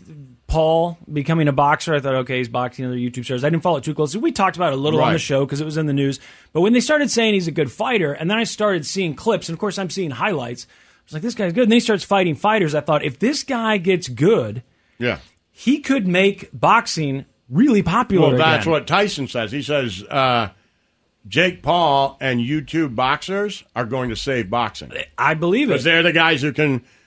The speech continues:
Speaker 2: sell pay-per-views. Nobody can sell pay-per-views anymore except for Jake Paul.
Speaker 1: Now, has he fought a boxer yet?
Speaker 2: That was Fury's nephew, was
Speaker 1: Oh,
Speaker 2: a
Speaker 1: he is a
Speaker 2: championship
Speaker 1: boxer.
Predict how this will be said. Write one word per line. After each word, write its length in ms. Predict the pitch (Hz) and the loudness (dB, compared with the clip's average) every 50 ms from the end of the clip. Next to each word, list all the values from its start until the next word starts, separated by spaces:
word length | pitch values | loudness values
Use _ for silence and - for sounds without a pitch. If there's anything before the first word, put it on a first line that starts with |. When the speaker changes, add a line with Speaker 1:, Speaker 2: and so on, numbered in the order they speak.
| _ _ _ | _ _ _
Speaker 2:
sell 260 | - - 151 147 147 | -2 2 2 2 2
pay-per-views. 520 | 143 151 160 185 170 147 135 120 117 107 101 | 2 2 0 0 0 -2 -4 -4 -4 -2 0
Nobody 280 | 131 147 151 160 156 | 0 0 0 0 -2
can 100 | 135 139 | -2 -4
sell 200 | 123 - 160 147 | -2 0 0 0
pay-per-views 500 | 123 156 175 180 160 151 139 139 127 107 | 2 0 0 0 -2 -2 -2 -2 -2 0
anymore 300 | 131 127 120 120 127 131 | -2 -2 0 0 0 -2
except 240 | 127 - 131 135 110 | -2 -4 -6 -6 -6
for 60 | 131 | -6
Jake 280 | 123 110 139 143 139 - | -4 -2 -2 -2 -2 -2
Paul. 320 | 151 190 175 113 - - _ _ _ _ _ _ | -2 0 0 -2 -4 -8 _ _ _ _ _ _
Speaker 1:
Now, 220 | 160 165 170 180 175 165 - | 0 0 0 0 -2 -6 -6
has 160 | - 170 175 175 | -4 -4 -2 -2
he 80 | 185 | -4
fought 420 | 170 - - - 190 190 208 202 196 | -6 -8 -2 0 2 2 2 0 -2
a 40 | 175 | -6
boxer 580 | 139 - 151 143 143 156 - - - 190 185 | -6 -2 -2 -2 -2 -2 -4 -6 -8 -6 -6
yet? 360 | 190 196 196 202 202 202 - _ _ | -6 -4 -4 -4 -4 -6 -10 _ _
Speaker 2:
That 260 | - 147 160 160 - | 0 0 0 0 0
was 180 | 180 170 151 120 | -2 -2 -4 -4
Fury's 680 | - - _ - 156 170 170 165 160 156 147 123 123 - - | -6 -10 _ -2 0 2 4 4 4 2 0 -2 -6 -10 -6
nephew, 500 | - 143 147 143 - - 123 113 101 95 | -2 2 2 2 2 0 0 0 0 0
was 160 | 104 127 120 | -2 0 2
Speaker 1:
Oh, 100 | 202 208 | 4 4
Speaker 2:
a 40 | - | 4
Speaker 1:
he 60 | 175 | 6
is 0 | |
a 40 | 185 208 | 4 6
Speaker 2:
championship 360 | - 190 196 - - 196 165 | 6 6 4 4 4 4 4
Speaker 1:
boxer. 400 | 175 180 165 147 139 131 - 127 | 6 6 6 6 4 2 0 -2